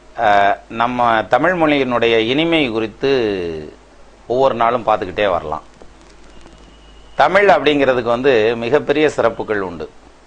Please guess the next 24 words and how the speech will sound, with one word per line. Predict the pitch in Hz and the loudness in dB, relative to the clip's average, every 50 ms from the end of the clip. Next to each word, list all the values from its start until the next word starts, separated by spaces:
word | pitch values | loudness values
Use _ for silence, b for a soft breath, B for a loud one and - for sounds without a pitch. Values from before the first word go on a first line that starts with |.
| _ _ _ - - - - - | _ _ _ -20 -20 -16 -8 -2
உலகத்துல | 117 139 143 143 - 143 123 120 113 | 0 2 2 2 0 0 0 0 0
எந்த | 110 117 127 131 | 0 0 -2 -2
மொழிக்கும் | 127 120 113 113 131 127 - - 143 131 | -2 -2 -2 -4 -4 -6 -6 -8 -8 -6
இல்லாத | 123 113 110 117 120 123 131 139 131 | -6 -4 0 2 2 2 2 2 0
ஒரு | 117 104 101 | 0 0 -2
சிறப்பு | - - 107 113 - - 110 | -4 -4 -4 -4 -4 -4 -6
வந்து | 101 101 120 135 | -6 -4 -4 -4
நம்ம | 127 110 104 101 95 92 87 82 - | -4 -4 -4 -4 -6 -6 -6 -6 -6
தமிழ் | - 104 113 120 | -6 -6 -4 -4
மொழிக்கு | 117 110 101 98 92 - - 90 | -6 -6 -6 -8 -8 -10 -10 -12
உண்டு. | 85 80 73 80 - - - - - - - - - - - - - - - - - - - - - - - - - - - - - - - - _ _ _ - - - - - - | -12 -12 -14 -16 -18 -20 -20 -20 -20 -20 -20 -20 -20 -20 -20 -20 -20 -20 -20 -20 -20 -20 -20 -20 -20 -20 -20 -20 -20 -20 -20 -20 -20 -20 -20 -20 _ _ _ -20 -20 -20 -10 -4 0
பொதுவாவே | 143 143 165 160 156 151 165 160 139 123 123 127 127 | 2 4 4 4 4 4 4 2 2 2 0 0 0
"கல் | - 139 143 165 165 | 0 0 0 0 0
தோன்றி | 160 170 165 165 151 160 165 | 0 0 2 2 2 0 0
மண் | 147 135 127 135 139 | 0 0 -2 -2 0
தோன்றா | 139 147 147 143 135 139 135 | 0 0 0 2 2 2 2
காலத்தே | 127 - 127 127 127 123 113 - - 135 135 | 2 2 0 2 2 0 -2 -2 -2 -2 -2
முன்தோன்றிய | 135 120 120 135 143 139 143 143 143 143 131 135 143 143 139 | -2 -4 -6 -4 0 0 2 2 2 0 0 0 2 2 0
மூத்த | 127 120 131 139 131 - 143 | 0 -2 -4 -2 0 0 2
தமிழ் | 127 127 120 123 120 117 110 87 | 2 2 0 0 -2 -4 -4 -4
எங்கள் | 101 110 117 117 117 113 113 | -6 -6 -4 -2 -2 -2 -2
தமிழ்" | - 110 107 113 113 110 | -2 -2 -2 -2 0 -2
அப்படின்னு | 107 101 101 107 101 98 | -2 -2 -2 -6 -8 -6
சொல்லுவாங்க. | 95 95 95 92 87 87 85 90 | -8 -6 -6 -6 -6 -6 -10 -14